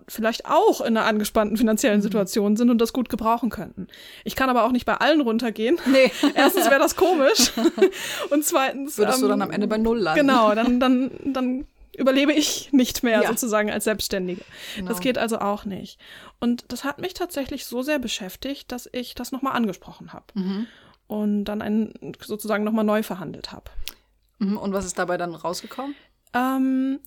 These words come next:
Speaker 1: dabei ist rausgekommen, dass ich in bestimmten Fällen, wo ich den Rabatt begründen kann, den Rabatt gelassen hab.
Speaker 2: Mhm.
Speaker 1: Also zum Beispiel, wenn wir uns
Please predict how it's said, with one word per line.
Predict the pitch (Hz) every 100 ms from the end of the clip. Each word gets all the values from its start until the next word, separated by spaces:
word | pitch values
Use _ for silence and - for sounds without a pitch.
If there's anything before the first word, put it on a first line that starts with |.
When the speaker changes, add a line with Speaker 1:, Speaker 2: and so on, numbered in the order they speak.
| - _ _ _ -
Speaker 1:
dabei | 254 311
ist | 233 -
rausgekommen, | 208 202 - 269 - 233 262 311 349
dass | 247 226 -
ich | 240 240 233 - _ - -
in | 233
bestimmten | 220 - - 330 359 240 202
Fällen, | - 285 294 208 190 269 359 -
wo | 220 233
ich | 220
den | 208 202
Rabatt | 202 233 -
begründen | 196 220 349 -
kann, | 254 208 208
den | 226
Rabatt | 220 202 -
gelassen | 208 254 - 196
hab. | 190 277 -
Speaker 2:
Mhm. | 202 175 185 214
Speaker 1:
Also | 226 214
zum | 214
Beispiel, | 208 214 - 240 240 233
wenn | 214 214 214 220 214
wir | 202 202 208 214 208
uns | 202 214 214 - -